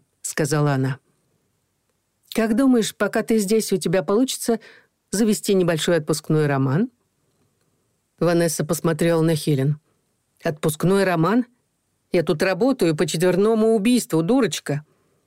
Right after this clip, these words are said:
«Не станешь же ты винить измотанную мать двух близняшек за такие попытки?» «Давай-ка лучше поговорим о тебе», — предложила Ванесса, подаваясь к ней и дотрагиваясь до красивого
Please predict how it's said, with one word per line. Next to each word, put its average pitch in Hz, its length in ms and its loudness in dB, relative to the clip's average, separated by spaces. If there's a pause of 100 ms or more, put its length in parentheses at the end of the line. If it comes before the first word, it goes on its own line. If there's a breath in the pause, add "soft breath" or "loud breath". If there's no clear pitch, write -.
(720)
«Не 233 120 2
станешь 294 380 2
же 233 120 0
ты 247 140 0
винить 233 380 2
измотанную 196 560 2
мать 190 200 0
двух 156 260 -2
близняшек 190 600 0
за 151 140 0
такие 151 300 -4
попытки?» 156 580 -8 (1200)
«Давай-ка 190 380 0
лучше 165 260 0
поговорим 160 580 0
о 160 100 -4
тебе», — 135 400 -4 (420)
предложила 147 520 0
Ванесса, 151 500 -2 (180 loud breath)
подаваясь 156 460 -2
к - 100 -10
ней 180 300 0 (260 loud breath)
и 156 120 -2
дотрагиваясь 151 640 0
до 147 120 0
красивого 156 640 0